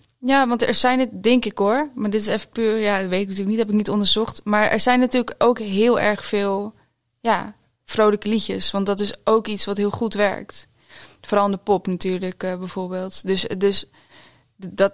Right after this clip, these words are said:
dat, dat is er ook heel veel. Ik weet niet of dat, of er per se meer verdrietige muziek te vinden is dan vrolijk, bijvoorbeeld. Ehm,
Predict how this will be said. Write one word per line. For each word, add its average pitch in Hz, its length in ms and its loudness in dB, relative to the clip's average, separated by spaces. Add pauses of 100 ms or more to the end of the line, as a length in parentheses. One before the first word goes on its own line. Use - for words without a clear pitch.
dat, 196 380 -4
dat 196 200 0
is 214 200 2
er 208 100 0
ook 202 200 2
heel 180 240 -2
veel. 185 420 -4
Ik 190 100 -10
weet 196 160 -2
niet 202 180 -2
of 190 120 -6
dat, 196 300 -12
of - 200 -8
er 202 100 -6
per 202 160 -2
se 196 300 0
meer 196 520 2
verdrietige 196 520 -4
muziek 185 280 -4
te 185 120 -8
vinden 175 280 -6
is 180 140 -8
dan 180 160 -6
vrolijk, 185 520 -2
bijvoorbeeld. 180 720 -10 (800)
Ehm, 202 600 0